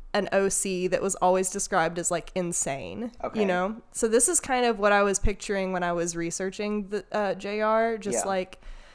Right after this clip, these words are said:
Speaker 1: which is terrible to say. It really is. But, like, you know, this, this was what I had in my mind, was just, like, this,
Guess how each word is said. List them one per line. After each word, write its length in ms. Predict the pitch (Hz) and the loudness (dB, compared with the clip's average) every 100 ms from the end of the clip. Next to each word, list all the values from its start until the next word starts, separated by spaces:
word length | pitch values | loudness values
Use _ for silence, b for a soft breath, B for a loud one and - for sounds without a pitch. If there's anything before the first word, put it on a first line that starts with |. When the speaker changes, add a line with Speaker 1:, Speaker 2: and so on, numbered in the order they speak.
| b b b b | b b b b
Speaker 1:
which 160 | 294 | -6
is 140 | 302 - | -4 -4
terrible 480 | - 359 269 208 | 4 6 6 4
to 80 | 185 | -2
say. 300 | - - - | -4 -4 -6
It 140 | - 185 | -8 -6
really 340 | 254 302 220 | 0 6 6
is. 220 | 180 175 202 | 4 0 0
But, 160 | 208 | 2
like, 240 | 226 208 240 | 4 2 -2
you 80 | |
know, 280 | 220 185 185 - | 0 0 -2 -4
this, 400 | 220 240 - - - - - - | -2 0 0 -2 -10 -20 -8 0
this 200 | 247 - | 2 2
was 160 | 247 | 2
what 120 | 214 | 4
I 80 | 196 | 4
had 180 | 196 190 | 4 2
in 60 | 190 | 2
my 160 | 185 | 2
mind, 320 | 180 175 170 | 2 2 0
was 120 | 175 - | -4 -6
just, 180 | 196 208 | -2 -2
like, 140 | 190 | -2
this, 300 | 185 180 - | -4 -4 -4